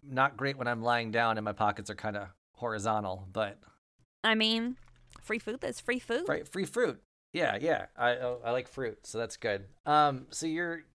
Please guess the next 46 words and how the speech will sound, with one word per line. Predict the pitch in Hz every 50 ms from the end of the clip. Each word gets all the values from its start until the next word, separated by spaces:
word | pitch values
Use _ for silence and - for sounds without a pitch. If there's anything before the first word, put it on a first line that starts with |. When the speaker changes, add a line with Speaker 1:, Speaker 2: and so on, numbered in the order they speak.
| _ _ _
Speaker 1:
what, | 151 139 139 151 170 190 170
what | 160 180 185
are | 180
you | 170 170
doing | 156 170 160 151 139
to | 135
prove | - - 135 135 117
to | 117 120
him | 123 127 123 123 120
that | 123 127 123
you're | 120 117 113 120 110 110 - _ _ _ _ -
okay? | 123 113 - 127 120 120 123 123 - _ _ _ _ _ _ _ _ _ _ -
Speaker 2:
I | 285 302
just | 302 294 320
want | 320 330 359 -
to, | - 403
like, | 349 320 294 285 -
was | 277 262 254 233
there, | 240 247 240 233 233 226 226 233 233 233 226 226 233 208
like, | 233 226 220 208
did | - 214
he | 220 220
send | - - 233 220 220
all | 214 208 208
of | 196 196
his | 202 -
teammates | - - 240 208 202 190 190 - -
a | 196
text | - - 240 233 - - 247
message? | 226 220 220 - 233 214 214 220 208 220
Like, | 202 190 -
we | 214 208
told | - - 247 233 233 208
Brody | - 208 190 196 196 180
that | 180 165
we | 127 175
were | 175 180
gonna | 170 175 170 170
go | 165 170 175 185
say | - - 180 180
hi | 185 180 170 165
to | 170
B | 160 - 160 165
J, | - 170 156 151 151
right? | 170 170 170 165 175 180 185 -
Speaker 1:
Ah, | - 110 107 104 104 98 95 87 -